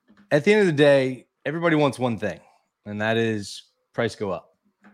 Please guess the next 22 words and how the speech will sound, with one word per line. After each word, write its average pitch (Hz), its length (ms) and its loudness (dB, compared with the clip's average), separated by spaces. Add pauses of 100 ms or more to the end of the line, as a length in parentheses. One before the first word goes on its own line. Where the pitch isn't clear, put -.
Uh, 92 400 -10
and 98 180 -8
that 107 260 -2
is 101 280 -6
pretty 120 200 -4
much 113 380 -4
the 92 60 -10
bottom 92 280 0
line. 120 240 2
I 98 60 -2
don't 104 160 -4
care 107 300 0
who 107 140 -8
you 107 120 0
talk 135 300 2
to, 131 180 -2
what 110 160 -2
you're 101 80 -18
talking 127 300 0
about. 120 500 2
It's, 101 240 -10
uh, 98 320 -2